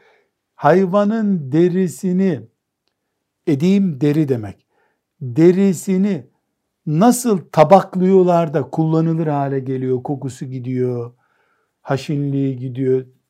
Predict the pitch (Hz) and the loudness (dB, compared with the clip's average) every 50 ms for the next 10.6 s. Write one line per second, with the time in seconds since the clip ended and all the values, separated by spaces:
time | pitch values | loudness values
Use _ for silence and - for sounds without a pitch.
0 | _ _ _ _ _ - 143 151 147 - - _ _ _ _ - 175 139 123 127 | _ _ _ _ _ -2 -2 -2 -2 -4 -10 _ _ _ _ -10 -8 -8 -8 -8
1 | - 185 170 143 139 139 139 143 143 143 139 135 135 135 135 139 135 131 135 135 | -6 -6 -6 -4 -4 -2 -2 -2 -2 -2 0 0 0 0 2 0 0 0 0 -2
2 | 127 131 147 139 131 131 131 135 135 135 135 135 135 - _ _ _ _ _ _ | -2 -4 -4 -4 -2 -2 -4 -4 -4 -4 -6 -6 -8 -10 _ _ _ _ _ _
3 | _ _ _ - 139 139 139 139 135 123 151 139 135 135 143 135 127 120 131 143 | _ _ _ -6 -2 -2 0 0 -2 -2 -2 -4 -2 -2 -2 -4 -4 -2 -4 -2
4 | 135 135 131 135 135 160 196 240 - _ _ _ _ _ _ _ _ _ _ _ | 0 0 0 0 0 -2 -4 -6 -10 _ _ _ _ _ _ _ _ _ _ _
5 | - 143 170 175 151 151 180 175 160 139 135 131 131 131 127 156 160 160 165 170 | 0 2 2 4 4 2 0 0 0 0 -2 -4 -4 -4 -2 0 0 2 2 0
6 | 175 180 185 170 156 160 143 - - 202 190 160 165 170 165 143 156 170 160 165 | 0 0 0 -2 -2 -4 -6 -6 -2 -2 -2 0 0 -4 -4 -2 -4 -4 -2 0
7 | 165 139 117 107 - _ _ _ _ _ _ _ _ _ _ _ - - 165 190 | 0 -2 -2 -4 -8 _ _ _ _ _ _ _ _ _ _ _ -8 -2 0 2
8 | 214 220 208 214 _ _ _ - 165 143 131 123 117 113 139 151 165 170 175 170 | 2 2 0 -6 _ _ _ -4 -4 -2 -2 -2 -4 -2 0 2 2 2 0 -2
9 | 156 147 160 180 190 208 214 202 160 - - - 160 160 160 160 165 202 214 170 | -4 -6 -4 -4 -2 -2 -4 -6 -6 -8 -6 -4 -2 -2 -2 -2 -2 -4 -4 0
10 | 185 190 185 196 208 196 175 123 - - _ | 0 0 0 0 -4 -8 -8 -8 -12 -18 _